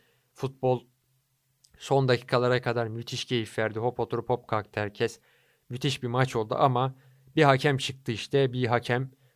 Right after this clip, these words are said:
maçın önüne geçti. Henüz santradan itibaren Fenerbahçe coşkulu başladı maça. Yani Fenerbahçe'nin coşkusu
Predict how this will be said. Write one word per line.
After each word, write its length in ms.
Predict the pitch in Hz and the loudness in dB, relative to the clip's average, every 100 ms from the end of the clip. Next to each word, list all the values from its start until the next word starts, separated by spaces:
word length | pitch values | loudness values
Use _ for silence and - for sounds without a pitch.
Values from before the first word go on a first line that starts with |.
| - | -2
maçın 280 | 123 - 131 | 0 2 2
önüne 300 | 123 123 123 | 2 2 2
geçti. 520 | 110 95 - 117 - _ _ _ _ _ _ _ _ | 0 -4 -4 -6 -6 _ _ _ _ _ _ _ _
Henüz 580 | - 156 156 139 - - - _ _ - | -2 2 2 -2 -10 -20 -20 _ _ -12
santradan 640 | - 151 147 139 131 147 | -2 0 2 2 4 4
itibaren 480 | 131 135 131 135 147 | 2 2 2 4 2
Fenerbahçe 640 | 143 147 147 135 127 143 | 0 2 2 2 2 2
coşkulu 400 | 131 127 - 139 | 2 2 2 2
başladı 360 | 117 - 107 98 | 2 0 -8 -6
maça. 240 | 92 - | -6 -4
Yani 180 | 120 107 | -4 -4
Fenerbahçe'nin 760 | 120 127 131 120 113 120 110 | -4 0 2 2 0 -4 -4
coşkusu 640 | 104 127 - 123 - 147 | 2 2 0 -10 -2 -2